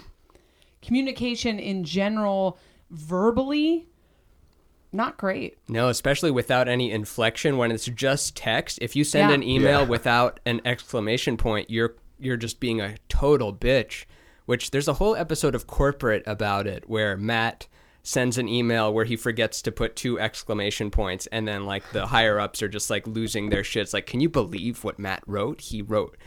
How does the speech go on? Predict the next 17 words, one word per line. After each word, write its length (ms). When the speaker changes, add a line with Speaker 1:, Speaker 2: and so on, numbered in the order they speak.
Speaker 2:
I 60
forget 260
the 80
sentence 400
exactly, 460
but 180
it's 100
a 60
whole 260
episode 460
centered 340
around 300
his 320
exclusion 880
of 160
an 200
exclamation 1080